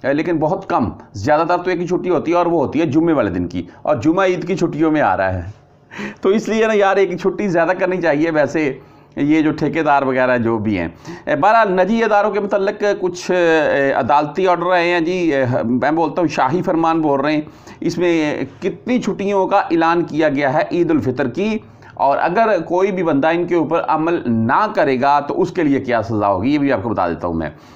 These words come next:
अच्छा, ज़्यादातर होता क्या है, आपको पता है कि ये जो, ए, मेरे परदेसी भाई हैं,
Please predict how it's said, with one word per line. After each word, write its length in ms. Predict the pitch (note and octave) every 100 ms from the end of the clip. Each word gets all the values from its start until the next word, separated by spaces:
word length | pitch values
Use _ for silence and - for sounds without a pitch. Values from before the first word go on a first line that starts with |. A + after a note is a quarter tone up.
| - -
अच्छा, 200 | C3 C3
ज़्यादातर 340 | A#2 D3+ F#3 G3+
होता 260 | D#3+ F#3
क्या 180 | E3 F#3
है, 60 | F3
आपको 120 | F3+
पता 220 | D#3 F3
है 80 | F3+
कि 240 | F#3+ E3
ये 80 | E3+
जो, 360 | D#3 E3+ D#3+ - - -
ए, 100 | C#3
मेरे 200 | D#3 D#3
परदेसी 480 | D3+ B2 D#3 G3
भाई 280 | E3 C#3 D#3+
हैं, 360 | D#3 E3+ D3